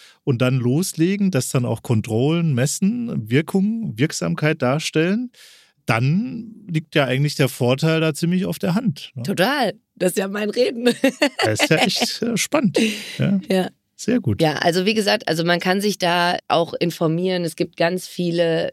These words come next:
Speaker 2: tolle Corporate Influencer, Persönlichkeiten, die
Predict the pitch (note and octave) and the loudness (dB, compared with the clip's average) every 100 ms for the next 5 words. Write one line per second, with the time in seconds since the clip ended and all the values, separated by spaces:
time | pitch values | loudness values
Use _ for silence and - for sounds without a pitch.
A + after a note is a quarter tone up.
0 | _ - G3+ G3+ G3 F#3 F3+ - _ _ | _ -4 0 2 2 0 -2 -10 _ _
1 | _ _ - G3+ F#3+ F#3+ C#3+ F3+ - E3+ | _ _ 0 0 2 0 0 -2 0 0
2 | E3+ - F3 E3 E3 F3+ E3 D#3 F3+ F3+ | 0 -2 0 0 -2 0 0 0 -2 -4
3 | - E3+ D#3+ - D#3+ D#3+ D3 - E3 D#3+ | -4 -2 -2 -2 -2 -2 -4 -4 -2 0
4 | D#3+ | -2